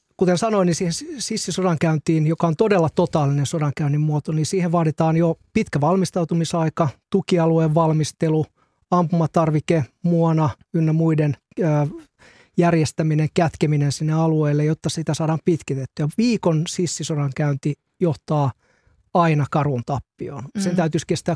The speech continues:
Speaker 1: kuukausia, ja mahdollisuudet siihen on. Ukraina sen osaa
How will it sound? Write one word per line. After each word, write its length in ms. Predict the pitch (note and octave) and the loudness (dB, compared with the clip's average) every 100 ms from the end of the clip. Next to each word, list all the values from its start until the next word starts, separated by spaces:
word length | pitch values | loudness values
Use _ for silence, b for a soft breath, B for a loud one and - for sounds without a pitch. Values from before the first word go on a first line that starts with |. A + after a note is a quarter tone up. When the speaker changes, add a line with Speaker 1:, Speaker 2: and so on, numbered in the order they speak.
| - | -2
Speaker 1:
kuukausia, 680 | F#3+ E3 C#3+ D3+ C#3 - D#3+ | 0 0 -2 -4 -6 -4 -2
ja 60 | |
mahdollisuudet 640 | A3 C#4 G#3+ D3+ C#3 C#3+ C3+ | 0 0 0 -2 -2 -4 -6
siihen 280 | D#3+ D3+ A#3 | -4 -2 0
on. 220 | G#3 E3 B B B B B B | 0 -2 B B B B B B
Ukraina 360 | A#3 F#3 D3 C3 | -2 0 0 0
sen 200 | D3+ - | -4 -2
osaa 500 | A3+ - F#3+ D#3+ | -2 0 0 2